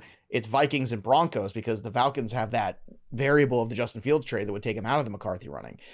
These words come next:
Uh, what about Harrison, Marvin Harrison Junior? Cardinals minus one seventy makes a lot of sense. Uh, I think we're all on that. The New England Patriots plus four hundred, the Bears are plus four, the Chargers are twenty to one, the Commanders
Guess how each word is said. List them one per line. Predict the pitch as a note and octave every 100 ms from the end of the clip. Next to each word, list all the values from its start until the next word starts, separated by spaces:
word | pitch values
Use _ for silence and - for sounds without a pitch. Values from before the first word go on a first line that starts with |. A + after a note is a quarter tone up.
| - -
Uh, | C3+ C3
what | F3
about | A3+ G3+
Harrison, | - F3+ F3 C3+ G#2
Marvin | C#3 C#3+
Harrison | D3 C#3 C#3
Junior? | C3+ C#3+ A2+ - - _
Cardinals | E3 F3 E3 C3
minus | D#3 D#3 C3+
one | C#3+
seventy | D#3 D3 D3
makes | C#3 C3
a | C3
lot | C3+
of | C3
sense. | C3+ C3+ C3+ - - - - - -
Uh, | A2+
I | A2+
think | B2+ C#3
we're | A#2+ C3+
all | C3+
on | C3
that. | C3 B2+
The | B2+
New | A#2+
England | C3 B2
Patriots | B2 C3+ C3 -
plus | B2 A2
four | - C#3
hundred, | C3+ C3+ C3 A2+
the |
Bears | G2+ B2 C3+ B2+
are |
plus | - C3+ B2
four, | - C3 C3 C3 - - -
the |
Chargers | - - C#3 C#3+ C3+ B2+
are |
twenty | B2 C#3+ C#3
to | C3
one, | C3 B2
the |
Commanders | A#2 A2+ C3 C3+ C3 B2